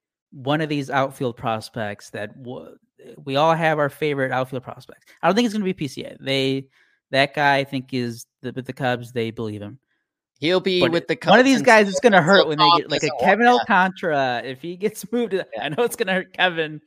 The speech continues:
Speaker 1: if, uh, Owen Casey, for any th-, reason, if he gets moved in a deal, 'cause, hey, that guy has M L B power.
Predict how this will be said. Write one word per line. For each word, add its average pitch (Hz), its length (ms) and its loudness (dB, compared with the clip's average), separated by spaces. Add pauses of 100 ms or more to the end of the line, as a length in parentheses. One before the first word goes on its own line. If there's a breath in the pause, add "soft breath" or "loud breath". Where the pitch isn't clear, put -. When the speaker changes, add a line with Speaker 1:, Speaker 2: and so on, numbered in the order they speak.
(520 soft breath)
Speaker 1:
if, 143 320 -4
uh, 139 340 2
Owen 170 380 0
Casey, 165 580 -8
for 147 200 -10
any 139 300 -8
th-, - 160 -20
reason, 143 560 -10
if 117 180 -14
he 139 180 -8
gets 143 280 -8
moved 139 260 -8
in 135 100 -6
a 135 80 -6
deal, 131 440 -8 (100)
'cause, 110 160 -16
hey, 160 420 -6
that 113 160 -14
guy 127 120 -8
has 143 280 -8 (440)
M 127 180 -6
L 147 100 -2
B 170 160 -6
power. 170 560 0